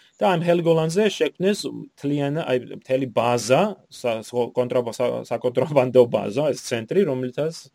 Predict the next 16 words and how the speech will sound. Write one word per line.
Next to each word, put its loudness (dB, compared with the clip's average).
ბრიტანელები 2
ჯერ 4
აქ 2
ჰელიგოლანდზე -2
მიიტანდნენ -6
საქონელს -8
და -4
შემდეგ -8
პატარა 0
ნავებით, -4
ა, -12
გადაქონდათ -4
სწორედ -10
კონტინენტზე -10
და -8
ბრიტ-, -10